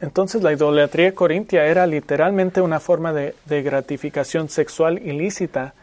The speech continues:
y aparentemente había personas en la iglesia de Corintio o alrededor de ella que estaban preparadas para aceptar la afirmación de que, de que se trataba de un comportamiento normal, natural y moralmente neutral.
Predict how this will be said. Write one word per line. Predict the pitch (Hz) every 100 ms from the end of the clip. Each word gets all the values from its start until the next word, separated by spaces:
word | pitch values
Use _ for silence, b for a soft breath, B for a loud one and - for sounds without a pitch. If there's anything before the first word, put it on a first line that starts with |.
| b b b
y | 165
aparentemente | 156 156 196 214 185 175 180
había | 151 165
personas | 165 147 160 165 175 -
en | 147
la | 139
iglesia | 135 151 208 202 165 151
de | 143
Corintio | 147 143 143 151 143
o | 240 139
alrededor | 135 135 131 156 185
de | 156 139
ella | 135
que | 135 135
estaban | - 160 175
preparadas | - 151 - 131 156 214 190 -
para | - 143
aceptar | 135 143 - 139
la | 147
afirmación | 139 147 135 127 147 143
de | 147 139
que, | 139 127 - B B B B -
de | 143
que | 147
se | 147
trataba | 135 135 - 147 175
de | 156
un | 147
comportamiento | 143 151 135 139 135 139 135 139
normal, | 127 117 135 160 190 190 -
natural | 151 135 135 135 160 - -
y | 139 -
moralmente | 135 135 143 160 151 165
neutral. | 147 139 - 180 196